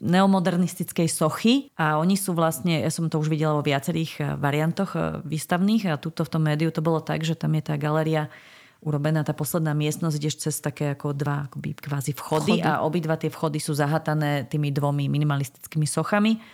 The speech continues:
Speaker 1: A na tej stene, ktorá je oproti, vidíš vlastne to video toho inštalovania toho schoda pre tie prevádzky.
Speaker 2: Áno.
Speaker 1: A potom sú tam zároveň aj malby ešte na tej boli, teda
Speaker 2: Mhm.
Speaker 1: teraz už vlastne v retrospektíve hovoríme o výstave, ktoré sú, e,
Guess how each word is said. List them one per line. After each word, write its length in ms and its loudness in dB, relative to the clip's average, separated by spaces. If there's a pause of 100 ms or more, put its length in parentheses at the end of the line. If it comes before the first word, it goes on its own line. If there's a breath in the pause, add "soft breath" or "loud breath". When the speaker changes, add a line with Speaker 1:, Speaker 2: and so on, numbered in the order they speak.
(380 loud breath)
Speaker 1:
A 160 0
na 160 2
tej 160 0
stene, 320 0
ktorá 240 -2
je 80 0
oproti, 320 -2
vidíš 320 0
vlastne 160 -2
to 160 -4
video 320 0
toho 320 0
inštalovania 640 0
toho 320 -2
schoda 640 -2
pre 160 -2
tie 160 -6
prevádzky. 640 -4
Speaker 2:
Áno. 320 0
Speaker 1:
A 160 -8
potom 240 0
sú 160 -4
tam 160 2
zároveň 480 2
aj 80 2
malby 320 2
ešte 240 0
na 80 2
tej 160 2
boli, 400 2
teda 160 0
Speaker 2:
Mhm. 80 4
Speaker 1:
teraz 240 2
už 160 -2
vlastne 240 0
v 80 -4
retrospektíve 480 -2
hovoríme 400 -2
o 80 -4
výstave, 400 0
ktoré 240 0
sú, 400 0
e, 80 0